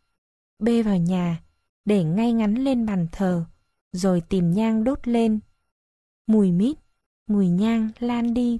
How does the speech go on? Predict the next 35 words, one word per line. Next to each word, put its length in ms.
thơm 280
khắp 280
xóm. 380
Tôi 140
cứ 140
ngồi 280
ở 120
đầu 220
hè, 340
cho 140
tới 180
khi 260
mặt 280
trăng 280
chênh 240
chếch 320
về 160
Tây, 380
mới 240
chịu 240
đứng 300
lên, 280
đi 240
về 160
nhà. 460
Khi 260
trèo 220
lên 260
ngọn 160
tường, 320
tôi 120
ngoái 340
đầu 260
nhìn 240
lại. 300